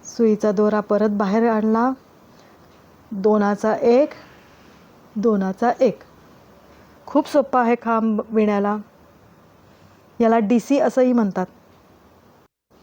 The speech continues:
अशा पद्धतीने प्रत्येक साखळीवर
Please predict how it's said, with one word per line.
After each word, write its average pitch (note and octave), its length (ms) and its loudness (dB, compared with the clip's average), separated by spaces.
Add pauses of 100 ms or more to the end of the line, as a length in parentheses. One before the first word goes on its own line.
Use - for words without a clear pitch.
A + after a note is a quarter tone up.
(420)
अशा B3 180 -2
पद्धतीने B3 480 2
प्रत्येक C4+ 500 0
साखळीवर A#3+ 600 0